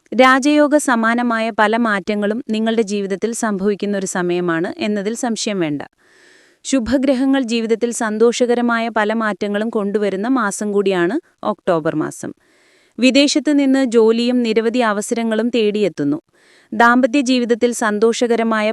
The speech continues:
പല നേട്ടങ്ങളും തേടിയെത്തും. പുതിയ വീട്,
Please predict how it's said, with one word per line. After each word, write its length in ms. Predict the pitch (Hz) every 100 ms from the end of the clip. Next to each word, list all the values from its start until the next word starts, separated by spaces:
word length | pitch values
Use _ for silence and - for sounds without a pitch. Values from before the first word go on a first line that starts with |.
| 214
പല 220 | 196 202
നേട്ടങ്ങളും 600 | 214 196 180 190 185 208
തേടിയെത്തും. 560 | 214 185 175 156 - - - _ _ _ _ -
പുതിയ 260 | 254 254 285
വീട്, 380 | 262 240 240